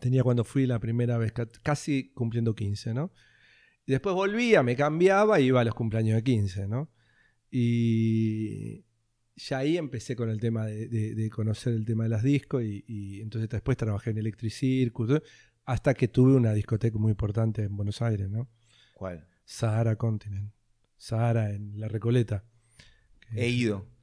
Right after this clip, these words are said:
Speaker 1: Sí, sí.
Speaker 2: Sí, sí, sí.
Speaker 1: Sí,
Speaker 2: Otra
Speaker 1: muy
Speaker 2: Recoleta era, ¿no? La
Speaker 1: Era otra Recoleta, sí, muy linda, muy, muy loco el lugar. Era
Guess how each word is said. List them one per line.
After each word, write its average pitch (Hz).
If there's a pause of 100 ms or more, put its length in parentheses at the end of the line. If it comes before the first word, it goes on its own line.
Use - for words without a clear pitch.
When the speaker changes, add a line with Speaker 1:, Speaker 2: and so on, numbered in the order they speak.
Speaker 1:
Sí, - (280)
sí. 104
Speaker 2:
Sí, 98
sí, 92
sí. 92
Speaker 1:
Sí, 110
Speaker 2:
Otra 135
Speaker 1:
muy 113
Speaker 2:
Recoleta 113
era, 95
¿no? 131
La 107
Speaker 1:
Era 147
otra 151
Recoleta, 123
sí, 117
muy 117
linda, 107
muy, 113
muy 117
loco 127
el 113
lugar. 127
Era 110